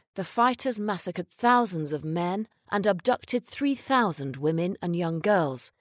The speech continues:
many of whom were kept captive as sex slaves.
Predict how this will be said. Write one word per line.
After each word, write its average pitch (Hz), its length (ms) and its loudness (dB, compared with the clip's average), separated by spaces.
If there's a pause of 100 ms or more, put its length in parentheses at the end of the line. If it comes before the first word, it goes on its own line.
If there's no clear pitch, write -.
(120)
many 165 320 0
of 143 120 -4
whom 151 260 -4
were 196 80 -6
kept - 300 -6
captive 139 560 -4
as 185 100 0
sex - 360 2
slaves. 127 600 -4